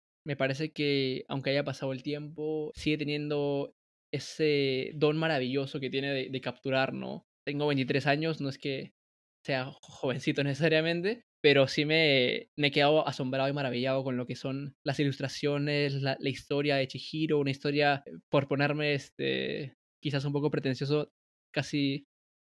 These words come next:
odiseica, ¿no? Bien a la Alicia en el País de las Maravillas, sobre temas como este viaje que tiene Chihiro, ¿no? Un viaje de madurez, un viaje de crecimiento. Sí, es una película maravillosa, definitivamente, que toca aspectos muy importantes de la cultura japonesa,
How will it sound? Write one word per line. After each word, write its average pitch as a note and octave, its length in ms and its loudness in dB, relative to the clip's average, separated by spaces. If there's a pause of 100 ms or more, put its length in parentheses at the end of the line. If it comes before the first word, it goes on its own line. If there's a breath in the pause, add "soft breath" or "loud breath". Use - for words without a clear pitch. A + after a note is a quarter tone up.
odiseica, C#3 720 2
¿no? D3 300 -8
Bien D3 260 0
a D3+ 80 2
la C3 280 0
Alicia D3 320 -2
en D3 40 0
el C#3 80 -6
País C#3+ 80 0
de C#3+ 40 2
las C#3 80 2
Maravillas, C#3+ 680 0
sobre C3+ 340 -2
temas D3 360 -4
como C3+ 580 -6 (300)
este D3 180 -2
viaje D#3 220 4
que D3 100 2
tiene D3 160 -2
Chihiro, D3 380 0
¿no? C#3 80 0
Un C#3 80 0
viaje C3+ 200 0
de C#3+ 80 0
madurez, C#3+ 520 0
un D3 80 -8
viaje C3+ 140 -4
de C3 60 -6
crecimiento. C#3+ 760 -6 (680)
Sí, D#3 120 0
es C#3 120 -2
una - 100 0
película D#3 260 4
maravillosa, C3 580 2
definitivamente, C3+ 960 -4 (340)
que D3 100 -2
toca D#3 320 0 (380)
aspectos D3+ 380 -2
muy E3 180 0
importantes D3+ 360 0
de C#3+ 60 0
la C3+ 100 -2
cultura C#3 280 -2
japonesa, E3 600 -4